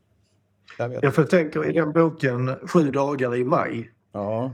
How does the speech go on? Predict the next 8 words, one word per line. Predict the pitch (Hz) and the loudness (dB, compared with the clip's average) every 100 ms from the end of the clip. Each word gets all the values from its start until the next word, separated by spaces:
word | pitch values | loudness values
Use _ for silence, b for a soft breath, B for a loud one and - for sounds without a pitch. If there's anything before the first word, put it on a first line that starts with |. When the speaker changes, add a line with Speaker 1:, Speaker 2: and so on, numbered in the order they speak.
| 120 | -8
Speaker 2:
så | - | -4
beskriver | 127 123 170 127 117 | -4 2 2 2 -2
du | 120 120 120 117 117 | -6 -6 -4 -4 -2
ett | - 120 | -2 -4
bygge | 117 131 131 110 104 104 | 2 0 2 0 2 0
i, | 120 113 107 - 110 104 | -4 -6 -6 -6 -6 -4
i | 107 175 _ | -6 -10 _
Stockholm, | - 117 107 - 113 | -4 -4 -2 -4 -4